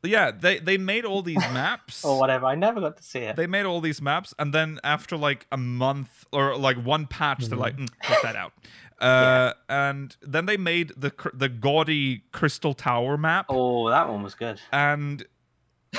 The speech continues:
Speaker 1: then
Speaker 2: We won a match there once.
Speaker 1: and remember how they, they changed the one thing that was cool about it, the randomized,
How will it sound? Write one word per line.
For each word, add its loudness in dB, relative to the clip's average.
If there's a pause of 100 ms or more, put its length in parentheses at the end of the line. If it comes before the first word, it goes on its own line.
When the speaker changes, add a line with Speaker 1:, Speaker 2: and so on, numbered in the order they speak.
(440)
Speaker 1:
then 0
Speaker 2:
We 0
won 0
a 0
match 0
there -6
once. -4
Speaker 1:
and -4
remember 0
how -2
they, -2
they -2
changed -8
the 0
one 0
thing -2
that -2
was -4
cool -6
about 2
it, -4
the -2
randomized, -2